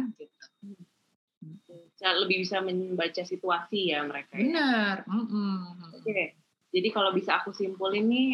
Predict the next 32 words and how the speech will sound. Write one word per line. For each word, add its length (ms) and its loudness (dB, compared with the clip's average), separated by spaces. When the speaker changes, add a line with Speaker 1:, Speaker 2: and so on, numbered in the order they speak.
Speaker 2:
eh, 320 0
caranya 560 2
jaga 320 0
daya 240 0
tahan 240 -4
tubuh 440 -2
itu 120 -4
penuhi 320 -8
kalorinya 520 -2
ya 200 2
dok 160 -2
ya 120 -6
benar 280 -6
ya. 400 -6
Asupannya 480 -8
Speaker 1:
Hmm. 120 -8
Speaker 2:
juga 160 -6
dijaga, 560 2
lemak 200 -6
baiknya, 680 2
karbo, 800 2
serat 400 -4
juga 160 0
diperlukan, 960 -2
juga 240 -2
mengandung, 560 -2
eh, 160 -8
vitamin 360 0
dan 200 -6
mineral. 600 4
Dan 160 -4
tadi 160 4